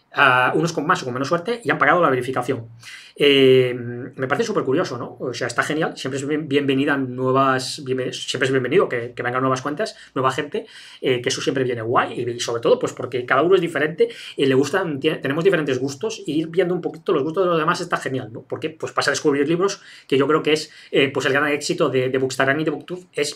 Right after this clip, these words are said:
pues, poner, compartir libros para que otros los vean y digan, "Ah, pues me gusta o no me gusta, o, eh, sigo a esta persona porque los libros que recomienda me gusta y me va a dar ideas para comprarme libros nuevos".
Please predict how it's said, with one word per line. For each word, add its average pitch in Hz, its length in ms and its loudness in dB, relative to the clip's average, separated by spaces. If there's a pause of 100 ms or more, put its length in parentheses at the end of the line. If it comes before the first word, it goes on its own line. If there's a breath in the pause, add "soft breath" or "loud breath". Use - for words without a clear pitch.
(120)
pues, 120 180 -4
poner, 127 440 -6 (140)
compartir 143 640 2
libros 160 420 0 (260 loud breath)
para 127 180 4
que 131 80 -2
otros 151 180 -2
los 139 100 0
vean 143 260 2
y 160 60 -2
digan, 131 280 2
"Ah, - 180 2
pues 117 160 -6
me 120 80 -6
gusta 160 320 -4
o - 80 -8
no 135 120 -2
me 135 80 0
gusta, 214 480 -2
o, 165 280 0
eh, 147 80 -4
sigo 143 360 0
a - 20 4
esta 143 180 -2
persona 151 360 -2
porque 135 220 -4
los 127 120 0
libros 147 160 0
que 147 80 -2
recomienda 143 320 -2
me 131 80 0
gusta 143 320 -2 (260 loud breath)
y 175 120 2
me 165 160 4
va 135 160 2
a 135 40 2
dar 143 160 2
ideas 139 300 0
para 127 200 -2
comprarme 127 360 0
libros 117 260 -4
nuevos". 120 380 -8